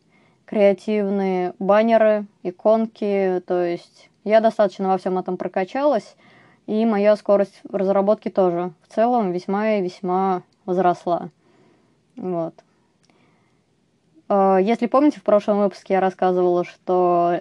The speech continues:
научилась рисовать линии между двумя объектами, потратила на это кучу времени. Конечно же, в итоге я и сама подумала, что мне это не надо. Паблишер спросил, умею ли я это делать. Я сказала: "Да", показала скриншот, и паблишер, да, сказал: "Лучше мы этого <laughs> делать не будем".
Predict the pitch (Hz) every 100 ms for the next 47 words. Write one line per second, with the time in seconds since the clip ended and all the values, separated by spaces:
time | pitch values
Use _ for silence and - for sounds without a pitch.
0 | - 247 214 214 226 214 208 196 - 190
1 | 185 185 190 190 185 180 180 185 175 170
2 | 170 170 208 208 196 190 190 180 185 180
3 | 180 180 196 - 175 170 165 175 202 240
4 | 247 - - - _ _ _ - 202 233
5 | 254 226 196 190 208 208 202 196 190 185
6 | 175 170 190 214 262 269 269 269 254 247
7 | 240 240 226 226 226 226 220 208 202 214
8 | 196 190 208 185 - 196 185 - 185 208
9 | 220 226 226 226 220 214 208 208 208 208
10 | 202 196 - 196 - 190 180 175 170 190
11 | 262 202 196 185 185 180 - 175 180 247
12 | - 202 202 214 - 196 180 170 - 175
13 | 180 196 - 185 185 190 185 220 202 190
14 | 202 190 175 175 170 175